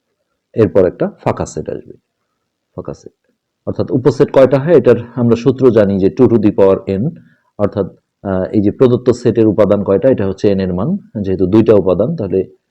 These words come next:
টু, আহ, স্কয়ার অর্থাৎ চার। এই যে দেখো, এক, দুই, তিন, চারটা চলে আসছে। so এটাই হচ্ছে আমাদের, আহ, ফাইনাল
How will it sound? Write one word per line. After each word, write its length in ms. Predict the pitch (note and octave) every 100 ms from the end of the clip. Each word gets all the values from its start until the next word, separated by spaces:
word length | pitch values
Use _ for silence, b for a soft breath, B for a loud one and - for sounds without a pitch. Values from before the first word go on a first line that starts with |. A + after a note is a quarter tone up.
| _ -
টু, 340 | A2+ B2+ - -
আহ, 240 | F#2+ F#2
স্কয়ার 420 | - - F#2+ C3
অর্থাৎ 240 | - - E2+
চার। 260 | - F#2 B1+
এই 120 | -
যে 100 | F2+
দেখো, 220 | F2+ F2
এক, 260 | C#3+ F#2+ F2+
দুই, 180 | F#2 F2
তিন, 280 | F2 F2 E2
চারটা 320 | G#2 - E2
চলে 240 | F2 F2+
আসছে। 260 | F2+ - F3 - b b b b b b b b b - -
so 260 | A#2 A2
এটাই 180 | D3 D3
হচ্ছে 260 | A#2 A2+ C3
আমাদের, 280 | G#2+ G2+ F#3+
আহ, 440 | G3 - B2 G#2
ফাইনাল 400 | F#2+ A2 G2 F#2+